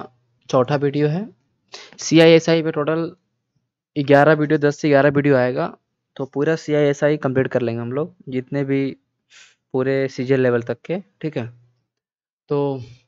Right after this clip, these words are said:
हमने पिछले क्लास में देखा था एसआई से संबंधित सिंपल सवाल बनाया था हम लोगों ने, हमने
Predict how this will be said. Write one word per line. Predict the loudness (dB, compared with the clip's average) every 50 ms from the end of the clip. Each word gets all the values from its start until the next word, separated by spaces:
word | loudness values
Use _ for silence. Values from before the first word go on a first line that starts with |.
| _ _ _ _ _ _ _ _ _ -10
हमने | -8 -6 -6 -6
पिछले | -8 -10 -12 -6 -6 -6 -6
क्लास | -4 -4 -4 -4 -4 -6 -10
में | -8 -8 -8 -8 -10 -12 -16 _ _ _ _ _ _ _ _ _ -12
देखा | -8 -8 -8 -6 -8 -8
था | -6 -4 -4
एसआई | -4 -4 -4 -6 -8 -6
से | -8 -10 -12
संबंधित | -12 -12 -12 -10 -10 -6 -6 -8 -8 -8 _ _ _ _ _ _ _ _ _ _ _ _ _ _ _ -6
सिंपल | -2 0 0 0 2 4 4 4 4 2 0 -4 -16 -8
सवाल | 0 2 4 4 4
बनाया | 2 -2 -4 -4 -4
था | -6 -8
हम | -8
लोगों | -6 -6 -6 -6
ने, | -8 -8 -12 -14 _ _ _ _ _ _ _ _ _ -8
हमने | -6 -6 -4 -4 -4 -2 -4 -4 -6